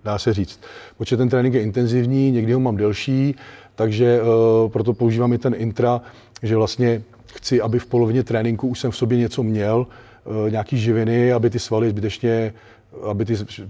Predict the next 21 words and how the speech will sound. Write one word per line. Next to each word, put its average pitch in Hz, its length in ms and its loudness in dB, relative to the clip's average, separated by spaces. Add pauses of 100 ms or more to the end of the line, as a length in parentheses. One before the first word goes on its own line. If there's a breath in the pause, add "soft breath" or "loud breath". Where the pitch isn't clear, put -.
(240)
svaly 110 260 -2
nešly 107 180 -4
zbytečně 110 220 -2
do 104 60 -2
katabolismu, 104 720 -2
a, 98 140 -2
ale 98 220 -2
čerpaly 101 380 -4
už 101 100 -6
něco 104 220 -6
během 101 220 -4
toho 107 140 -2
tréninku 104 540 0 (260 loud breath)
a 104 100 -6
pak 107 180 -2
je 104 60 -2
dopálím 98 400 -2
po 92 100 -4
tréninku 95 400 -8
svojí 90 240 -10
kašičkou. 87 480 -16